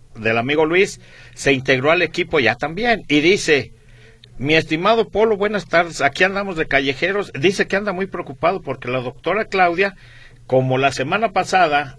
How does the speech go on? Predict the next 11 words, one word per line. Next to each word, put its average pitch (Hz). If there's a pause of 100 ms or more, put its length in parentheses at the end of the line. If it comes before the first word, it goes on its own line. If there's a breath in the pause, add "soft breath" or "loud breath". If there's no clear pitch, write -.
cumplió 135
años, 170
le 135
dijimos 170
que 160
la 143
llevara 160
a 190
comer 180
y 190
eso, 190